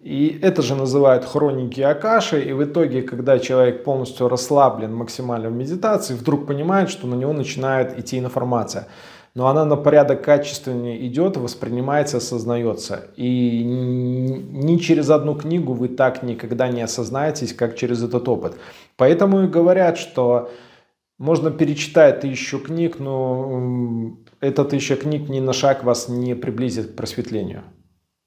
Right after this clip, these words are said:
Именно подразумевая, что это нужно прожить внутри, эти процессы. Через ум, э, развиваться духовно никогда не получится. Поэтому нужно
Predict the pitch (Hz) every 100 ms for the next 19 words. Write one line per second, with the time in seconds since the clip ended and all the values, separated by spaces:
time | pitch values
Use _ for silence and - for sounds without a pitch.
0 | _ _ _ _ _ _ _ _ _ 160
1 | 170 165 143 139 123 - - - 139 147
2 | 143 123 139 139 156 160 135 - - 127
3 | - 143 135 131 127 123 123 - 127 123
4 | 127 - 123 117 127 120 120 - 98 -
5 | 98 117 98 107 - 151 147 147 - -
6 | 175 190 190 175 - 127 127 127 127 123
7 | 131 143 156 147 117 123 - 143 127 113
8 | 123 143 135 131 127 120 107 110 107 101
9 | - 87 - - - - _ - 120 156
10 | 170 151 151 143 143 147 156 123 131 117
11 | -